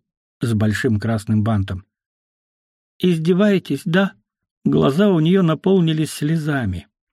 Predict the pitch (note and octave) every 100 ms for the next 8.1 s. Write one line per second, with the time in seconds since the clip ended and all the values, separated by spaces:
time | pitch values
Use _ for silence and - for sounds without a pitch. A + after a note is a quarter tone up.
0 | _ _ _ _ _ - - D#3 A3 F#3+
1 | E3 D#3+ - A2+ A#2 A#2 A2+ G#2+ C#3 D3
2 | C3+ B2 A2+ A#2 - G#3+ G#3 - F#3 F3+
3 | D3+ C3+ A2 - F#2+ - _ _ _ _
4 | _ _ - - C#3 E3 D#3+ C#3+ B2 B2+
5 | D#3+ E3+ C3 C3 - _ - D#3+ D3 -
6 | C3+ A2+ C3 G3+ C#3+ A2+ G#2 B2+ G3+ F3+
7 | E3+ D#3+ F3 E3+ E3 - C#3 G#2+ - F#2+